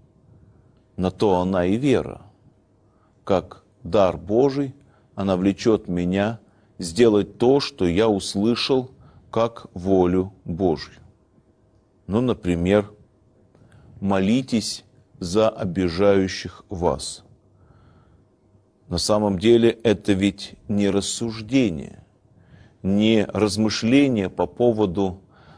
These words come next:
э, нравственности, духовных, э, вещей каких-то, по поводу смирения или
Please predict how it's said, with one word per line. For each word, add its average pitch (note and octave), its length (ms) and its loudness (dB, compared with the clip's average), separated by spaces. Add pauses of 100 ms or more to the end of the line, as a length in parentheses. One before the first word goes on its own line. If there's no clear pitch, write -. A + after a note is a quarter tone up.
(140)
э, F2 360 -2
нравственности, G2 1040 -2
духовных, G#2 960 0
э, G#2+ 40 -8
вещей F#2 720 -2
каких-то, F2 680 -6 (460)
по F#2 120 -2
поводу G2 480 2
смирения G2 1080 0 (440)
или E2 420 -4